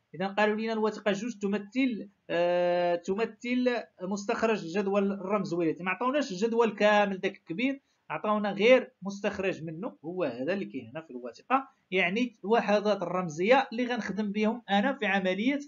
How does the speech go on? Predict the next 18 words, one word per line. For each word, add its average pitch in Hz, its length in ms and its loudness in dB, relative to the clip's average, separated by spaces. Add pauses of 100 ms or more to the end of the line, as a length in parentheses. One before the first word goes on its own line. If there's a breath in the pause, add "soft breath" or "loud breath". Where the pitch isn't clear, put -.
(120)
الترجمة. 170 580 2 (760 soft breath)
إذا 226 140 4
مني 285 280 -2
قالوا 254 240 8
لي 247 100 -2
هما: 220 260 0
"أعطي 180 280 -2
متتالية 185 440 -6
الأحماض 151 460 -10
الأمينية 165 440 -8
المطابقة 151 840 -2 (240 loud breath)
لكل 165 440 2
جزء 156 340 -6
من 170 180 -6
الحليل". 165 600 0 (240)
إذا 185 120 0
باش 208 280 0
نعطي 185 640 0